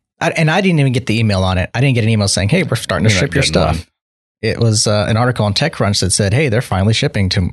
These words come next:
Speaker 1: to a lot of people." But the demand's been high. I mean, a lot of people have registered and paid for one of them, and I don't know. We'll see.
Speaker 2: They have a, um, cool website that has some super annoying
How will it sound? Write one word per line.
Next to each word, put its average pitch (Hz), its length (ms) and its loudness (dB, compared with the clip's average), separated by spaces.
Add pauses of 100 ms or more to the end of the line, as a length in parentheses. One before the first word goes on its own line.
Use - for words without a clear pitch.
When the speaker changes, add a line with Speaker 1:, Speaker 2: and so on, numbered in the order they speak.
Speaker 1:
to - 100 -4
a - 40 0
lot 78 160 0
of - 40 -4
people." - 380 -8 (1900)
But - 120 -4
the - 80 -2
demand's 160 360 2
been 160 140 0
high. 135 320 2
I 113 80 2
mean, 113 220 2
a 113 160 2
lot 110 120 2
of 131 60 -2
people 131 300 2
have 113 200 -4 (120)
registered 113 440 2
and 110 300 2
paid 110 260 -2
for 113 160 0
one 113 200 4
of 117 80 0
them, 123 180 2
and 98 240 2 (340)
I - 120 -2
don't 113 80 2
know. 131 100 2
We'll 101 120 2
see. 117 280 0 (1000)
Speaker 2:
They 98 100 -2
have 98 140 -4
a, 80 240 -4
um, 78 400 -6 (420)
cool 113 180 -2
website 98 420 -4
that 80 160 -4 (400)
has 90 220 -2
some 85 540 -6
super 92 300 -4
annoying 85 580 -4